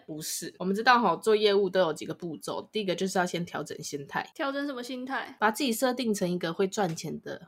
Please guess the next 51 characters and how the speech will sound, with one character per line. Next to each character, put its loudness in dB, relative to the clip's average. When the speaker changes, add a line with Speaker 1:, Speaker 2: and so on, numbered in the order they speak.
Speaker 1:
mind。 -6
当 4
薪 0
水 0
小 -4
偷 -2
的 -4
时 -4
候， -2
你 -6
要 -6
setting -8
你 -10
的 -14
mind， -12
先 -6
告 2
诉 -2
自 -6
己 -16
Speaker 2:
怎 -8
样？ -8
Speaker 1:
“有 6
心 0
堪 0
偷， 0
直 -8
须 -4
偷。” -6
你 0
要 6
告 4
诉 -4
自 -8
己， -2
你 0
要 6
偷 4
得 4
心 2
安 4
理 0
得， 0
你 -2
要 2
偷 4
得 4
光 2
明 0
正 0
大。 0